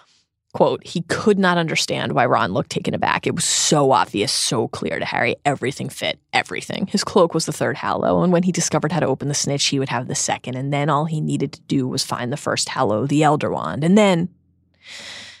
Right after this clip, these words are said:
and then his," quote, "glorious spell was broken." The next answer is equally clear to Harry after this eruption of epiphanies, as obvious as it is terrifying. "That's what he's after,"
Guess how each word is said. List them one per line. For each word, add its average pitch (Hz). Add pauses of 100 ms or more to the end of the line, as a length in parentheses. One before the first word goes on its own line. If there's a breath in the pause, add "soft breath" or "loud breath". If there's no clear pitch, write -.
(200 loud breath)
and 147
then 302 (480)
his," 190
quote, 196
"glorious 151
spell 117
was -
broken." - (720)
The 180
next 220
answer 196
is 147 (140)
equally 151
clear 110
to -
Harry 90
after -
this -
eruption -
of -
epiphanies, -
as 147
obvious 160
as 135
it 120
is 110
terrifying. - (680)
"That's 143
what 156
he's 147
after," -